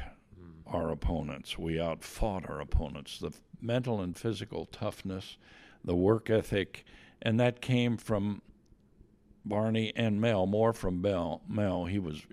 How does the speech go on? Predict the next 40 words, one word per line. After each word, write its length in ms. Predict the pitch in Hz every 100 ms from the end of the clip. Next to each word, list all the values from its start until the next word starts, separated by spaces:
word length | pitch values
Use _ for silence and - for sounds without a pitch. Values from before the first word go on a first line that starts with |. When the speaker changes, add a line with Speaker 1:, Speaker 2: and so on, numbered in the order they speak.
| - - - -
Speaker 2:
he 100 | 104
was 240 | 76 -
great. 300 | - 87 82 -
Again, 400 | 90 85 87 87
military 480 | 90 87 85 85 82
background. 640 | 85 85 - 87 85 87
You 120 | 85
had 200 | 78 90
to 80 | 82
be 140 | 80
fit. 400 | 85 - 92 -
You 120 | - 85
had 140 | 87
to 80 | 82
do 260 | 76 87
an 100 | 82
awful 380 | 80 90 87 101
lot 160 | 92 92
of 100 | 90
running. 380 | 87 82 80 - - -
Speaker 1:
Hmm. 80 | 131 110 -
Speaker 2:
And 300 | - 110 98
we, 540 | 107 120 117 113 110 -
we 220 | - 120
outworked 640 | 117 107 104 113 123 131 - - - -
and, 440 | 110 98 95 90
uh, 260 | 92 90 - -
outfought 540 | 98 98 - 117 117
our 160 | 117 107
opponents. 580 | 101 117 110 117 127 147
We 160 | 151
were 120 | 143
good 280 | 123 170 160
players. 680 | - 147 156 110 67 76 - -
Don't 160 | - 113
get 160 | 127 101
me 80 | 107
wrong. 540 | 110 127 82 76 78
We 120 | 85
weren't, 300 | 87 98 95